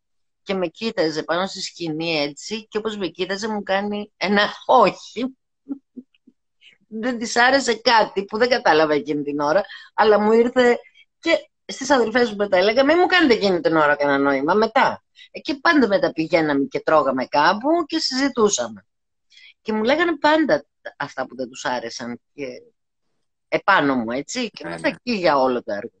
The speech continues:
Speaker 2: Ναι.
Speaker 1: Δηλαδή δεν ήτανε κορίτσια να με γλύψουνε, να, δεν υπήρχε και λόγος.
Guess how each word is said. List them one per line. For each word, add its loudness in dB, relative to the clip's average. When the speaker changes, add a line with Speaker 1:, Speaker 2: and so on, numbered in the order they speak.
Speaker 2:
Ναι. -20
Speaker 1:
Δηλαδή -2
δεν 2
ήτανε 2
κορίτσια 2
να 0
με -2
γλύψουνε, -4
να, -2
δεν 0
υπήρχε -8
και -8
λόγος. -4